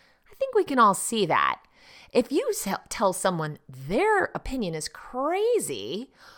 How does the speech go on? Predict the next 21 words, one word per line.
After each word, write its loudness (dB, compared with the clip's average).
versus 2
citing 0
where 0
it -2
actually -6
didn't -6
work -10
out -4
in -6
that -2
favor -2
through 0
maybe 2
a 0
business -2
case -6
or -4
something -6
that -8
already -4
happened, 2